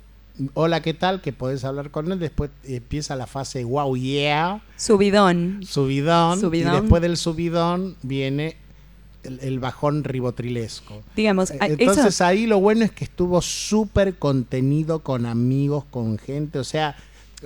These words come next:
Speaker 1: porque los que lo conocemos más o menos ya sabemos cómo son sus fases emocionales. Y hubo dura-, o sea, hubo un equipo interdisciplinario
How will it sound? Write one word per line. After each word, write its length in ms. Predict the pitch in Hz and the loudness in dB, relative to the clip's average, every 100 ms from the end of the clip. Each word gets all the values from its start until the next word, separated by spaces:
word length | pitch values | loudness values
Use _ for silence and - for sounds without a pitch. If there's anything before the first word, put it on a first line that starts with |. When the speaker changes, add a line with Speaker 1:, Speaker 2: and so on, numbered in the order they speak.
| 131 | -6
Speaker 1:
porque 420 | 156 - 180 165 | -6 -6 -8 -6
los 160 | 160 160 | -6 -4
que 100 | 180 | -2
lo 120 | 170 | -2
conocemos 460 | 165 170 - 220 | -4 -6 -4 -4
más 220 | 165 151 156 | -2 -2 -2
o 80 | |
menos 300 | 143 143 143 123 | -2 0 -2 -2
ya 100 | 127 | -4
sabemos 460 | 123 120 127 123 | -4 -6 -6 -6
cómo 220 | - 113 | -6 -6
son 220 | 113 127 117 | -4 -6 -6
sus 180 | 113 | -8
fases 380 | - 120 - 107 | -8 -8 -8 -10
emocionales. 580 | 107 107 - 107 92 90 - - - - - - - - | -8 -10 -10 -14 -14 -18 -20 -20 -20 -20 -20 -20 -8 2
Y 140 | 170 | 6
hubo 320 | 190 220 220 | 8 8 6
dura-, 300 | 160 156 151 - 131 | 4 0 0 -6 -10
o 160 | 131 | -4
sea, 180 | - 156 | 0 4
hubo 140 | 208 320 | 4 4
un 120 | 254 | 0
equipo 360 | 123 165 - | 0 -4 -2
interdisciplinario 1500 | 196 127 123 113 110 - 113 113 110 127 135 151 160 190 | -2 -2 -2 -6 -6 -8 -10 -8 -6 -2 -2 0 0 0